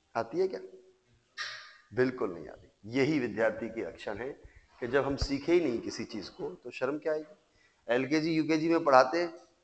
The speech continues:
भाई एलकेजी, यूकेजी में पढ़े, लेकिन कहीं ना कहीं अशुद्धि को लेके चल रहे हो आप आज तक। अब वही शुद्धि competition में अशुद्धि दूर होती है आपकी। Competition यही तो कहता है, आपकी छोटी सी mistake आपको competition से बाहर कर देती है। वही धीरे धीरे, धीरे धीरे पुंज बन जाता है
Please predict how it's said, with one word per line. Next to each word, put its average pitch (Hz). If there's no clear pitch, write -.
भाई 123
एलकेजी, 147
यूकेजी 160
में 170
पढ़े, 170
लेकिन 143
कहीं 139
ना 156
कहीं 160
अशुद्धि 156
को 165
लेके 165
चल 139
रहे 113
हो 98
आप -
आज 113
तक। -
अब 131
वही 147
शुद्धि 175
competition 147
में 147
अशुद्धि -
दूर 120
होती 101
है 98
आपकी। -
Competition 135
यही 170
तो 160
कहता 92
है, 82
आपकी 107
छोटी 165
सी 165
mistake 156
आपको 127
competition 135
से 127
बाहर 120
कर 104
देती 90
है। -
वही 143
धीरे 156
धीरे, 165
धीरे 156
धीरे 170
पुंज 131
बन 131
जाता 120
है 113